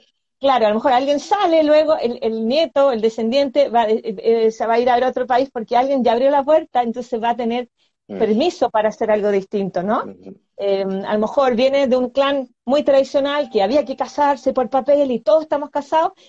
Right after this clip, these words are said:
Speaker 1: y a lo mejor alguien se separó, uf, entonces los descendientes
Speaker 2: Ah.
Speaker 1: ya tienen permiso o para separarse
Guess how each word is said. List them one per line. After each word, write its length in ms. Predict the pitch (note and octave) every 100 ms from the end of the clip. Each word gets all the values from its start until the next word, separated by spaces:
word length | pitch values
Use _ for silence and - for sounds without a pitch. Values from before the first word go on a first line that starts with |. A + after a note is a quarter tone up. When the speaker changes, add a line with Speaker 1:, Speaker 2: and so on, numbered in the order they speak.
| _ -
Speaker 1:
y 80 |
a 40 | A#3
lo 60 |
mejor 180 | A3+ C#4+
alguien 200 | C4 C#4+ C#4
se 140 | C4
separó, 540 | A#3+ A3 A3 C#4+ A4 _ _ _ _ _
uf, 360 | F#4 - - -
entonces 340 | G#3 C4+ C4+
los 100 | A#3
descendientes 560 | A#3 A#3+ B3 B3+ C#4 C#4
Speaker 2:
Ah. 40 |
Speaker 1:
ya 120 | B3 A#3+
tienen 320 | C4 C4+ A#3
permiso 600 | A#3+ A#3 D4+ D#4+ - G#3
o 180 | B3+ D#4
para 200 | C#4 C#4
separarse 840 | C#4 B3+ B3 B3 B3 A#3+ A#3+